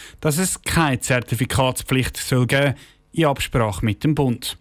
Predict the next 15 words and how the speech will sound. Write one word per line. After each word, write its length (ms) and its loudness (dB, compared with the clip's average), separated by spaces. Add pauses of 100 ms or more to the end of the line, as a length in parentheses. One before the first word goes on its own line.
(560)
Was 160 0
das 220 2
für 180 0
Bergbahnen 680 2
im 60 -2
Kanton 440 0
Sankt 200 -2
Gallen 260 2
bedeutet, 580 0 (300)
im 160 2
Beitrag 480 0
von 160 -2
der 80 2
Nora 360 2
Züst. 460 -4